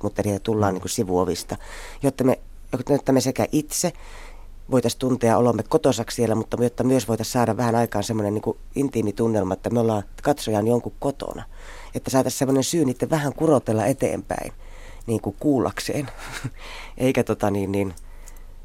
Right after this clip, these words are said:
Speaker 1: niinku nojata taaksepäin ja odottaa, että kaikki tulee mi-, tota niin, kovaäänisistä.
Speaker 2: Syntyykö tää ratkaisu heti ihan suhteellisen varhaisessa vaiheessa
Speaker 1: Se oli
Speaker 2: myös?
Speaker 1: ihan ensimmäisen, tiedettiin, että näyttämö on peräseinään asti auki ja että tää, tää on, tää on, joo, tää on ennen kuin riviäkään on kirjoitettu, niin tää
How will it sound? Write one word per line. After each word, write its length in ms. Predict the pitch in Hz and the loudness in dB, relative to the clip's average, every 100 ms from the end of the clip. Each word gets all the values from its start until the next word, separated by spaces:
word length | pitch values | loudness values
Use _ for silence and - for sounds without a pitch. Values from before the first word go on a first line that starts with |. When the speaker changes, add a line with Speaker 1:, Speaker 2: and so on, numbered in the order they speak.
| - - | -12 0
Speaker 1:
niinku 140 | 131 | 4
nojata 280 | 135 139 120 | 8 8 6
taaksepäin 680 | - 131 123 - - - 104 | 4 6 6 2 -4 0 2
ja 80 | 107 | 4
odottaa, 260 | 117 - | 2 0
että 80 | 120 | -2
kaikki 260 | - 127 - | 0 0 0
tulee 240 | - 127 | 0 2
mi-, 120 | 120 - - - | 2 0 -4 -6
tota 200 | - 117 | -2 -2
niin, 120 | - | 0
kovaäänisistä. 720 | 131 123 101 107 113 - - | 2 4 4 0 -6 -8 0
Speaker 2:
Syntyykö 320 | 139 139 135 | 0 0 -2
tää 140 | - 139 | 2 2
ratkaisu 440 | 131 - 98 101 | 2 0 -4 -2
heti 340 | 95 101 92 82 - | -2 -2 -2 -4 -4
ihan 260 | - 92 90 - - - | -4 -2 -2 -6 -14 -16
suhteellisen 500 | - 101 - 87 98 | -6 -6 -2 -4 0
varhaisessa 440 | 98 90 - - - | 2 0 -2 -10 -6
vaiheessa 280 | - 107 104 | -4 -4 2
Speaker 1:
Se 80 | 208 | 6
oli 80 | 196 | 8
Speaker 2:
myös? 80 | 196 | 8
Speaker 1:
ihan 140 | 185 | 8
ensimmäisen, 440 | 190 151 139 135 | 6 6 6 6
tiedettiin, 460 | 131 156 135 - 117 | 6 6 6 2 0
että 180 | 110 - - | 0 -4 0
näyttämö 320 | 143 139 117 | 2 2 2
on 60 | 117 | 2
peräseinään 560 | 135 127 - 107 101 104 | 4 4 2 0 2 0
asti 220 | - 104 | 0 2
auki 400 | 127 113 - 95 - - - - | 2 2 -2 -10 -10 -16 -8 0
ja 120 | 104 | 2
että 160 | 107 | 2
tää, 280 | 104 113 101 - | 0 2 2 2
tää 180 | 113 104 | 2 2
on, 80 | 98 | 2
tää 140 | 123 110 | 4 4
on, 100 | - - | 2 -4
joo, 180 | 120 123 | 2 2
tää 140 | 120 | 4
on 80 | 117 | 4
ennen 140 | 123 123 | 6 4
kuin 80 | 117 | 2
riviäkään 360 | 127 113 92 | 2 2 0
on 60 | 95 | -2
kirjoitettu, 460 | 107 101 - - | 0 0 -2 -8
niin 140 | 85 80 | -8 -2
tää 220 | 90 85 | 0 -2